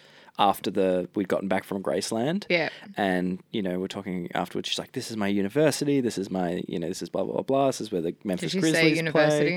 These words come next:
Speaker 1: play." College. She
Speaker 2: Yeah.
Speaker 1: probably said college.
Speaker 2: <laughs>
Speaker 1: Um, and James was like, "Oh, do you wanna travel?" And she's like, "Yeah, I'm really keen to kinda get to travel." And he's like, "Oh, where do you wanna go?"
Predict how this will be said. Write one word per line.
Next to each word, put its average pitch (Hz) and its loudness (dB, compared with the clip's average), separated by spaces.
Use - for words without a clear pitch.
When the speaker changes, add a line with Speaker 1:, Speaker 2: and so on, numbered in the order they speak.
Speaker 1:
play." - -8
College. - 4
She 175 2
Speaker 2:
Yeah. 156 2
Speaker 1:
probably 98 2
said - -2
college. 90 2
Speaker 2:
<laughs> - -12
Speaker 1:
Um, 101 6
and 98 2
James 104 2
was 104 -4
like, 98 0
"Oh, 147 4
do 120 -4
you 120 2
wanna 127 0
travel?" 135 -2
And 147 -8
she's 123 -4
like, 117 -4
"Yeah, 143 6
I'm 110 0
really 117 2
keen 117 -2
to 117 -4
kinda 104 -4
get 104 -4
to - -10
travel." 104 -2
And 98 -4
he's 101 -6
like, 92 -2
"Oh, 165 2
where 147 2
do 147 -4
you 147 -2
wanna 147 -2
go?" 131 2